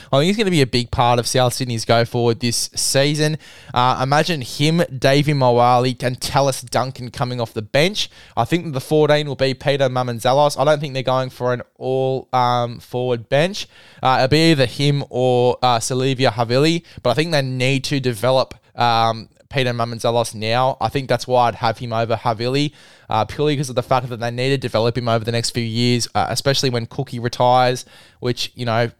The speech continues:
Damien Cook's in his thirties now as well. I believe he just turned thirty, Damien Cook age. I think he's thirty, thirty-one. So over the next, thirty-two. So he'll be retired, I think, eh, definitely in the next five years he'll be,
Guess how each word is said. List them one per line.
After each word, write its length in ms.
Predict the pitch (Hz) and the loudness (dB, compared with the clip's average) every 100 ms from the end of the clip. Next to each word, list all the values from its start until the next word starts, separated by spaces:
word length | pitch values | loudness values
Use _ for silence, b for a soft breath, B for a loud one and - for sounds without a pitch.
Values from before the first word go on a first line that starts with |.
| _ | _
Damien 340 | 131 139 135 113 | 0 0 -2 -6
Cook's 300 | 135 131 127 | -8 -6 -6
in 80 | |
his 120 | 120 - | -8 -4
thirties 400 | 123 120 120 123 | -2 0 -2 -2
now 260 | 123 123 | 0 2
as 120 | 117 | 0
well. 300 | 110 127 135 | 0 2 2
I 40 | 127 | 2
believe 240 | 110 127 | 0 -2
he 80 | 120 | -2
just 440 | 104 135 156 - | -8 -4 -4 -6
turned 280 | - 170 175 | -6 -6 -6
thirty, 420 | - 165 175 190 | -8 -4 -4 -4
Damien 420 | 175 131 135 135 120 | -6 -6 -6 -10 -14
Cook 260 | - 139 | -16 -12
age. 500 | - 143 147 147 - - b b b b b _ | -2 0 0 -2 -6 -18 b b b b b _
I 60 | |
think 120 | 180 | -12
he's 120 | 175 - | -10 -6
thirty, 320 | 139 147 156 | -2 0 0
thirty-one. 840 | - 143 131 120 123 143 185 233 - _ b b | 0 0 0 -6 -4 -2 -2 -6 -14 _ b b
So 160 | - | 0
over 140 | 139 156 | 0 2
the 80 | 151 | -2
next, 420 | 139 147 - - | 0 -2 -4 -10
thirty-two. 680 | - 170 196 - 143 156 - | -2 0 0 0 0 0 0
So 240 | - 131 | 0 0
he'll 360 | 139 165 175 170 | 0 0 -2 -4
be 320 | - 139 131 | -2 0 0
retired, 800 | 123 120 - 131 127 127 127 123 | -4 -6 0 2 4 4 2 0
I 120 | - 110 | 0 -2
think, 460 | - - 151 143 - - _ - | -4 -6 -6 -6 -18 -20 _ -8
eh, 160 | 117 120 | -6 -2
definitely 360 | 147 - 135 | -2 -2 -4
in 60 | 123 | -2
the 60 | |
next 200 | 127 123 | -2 -2
five 260 | - 123 117 | 2 2 2
years 300 | 123 135 123 | 0 -2 -2
he'll 100 | 120 | -4
be, 320 | 107 113 117 | -2 0 -2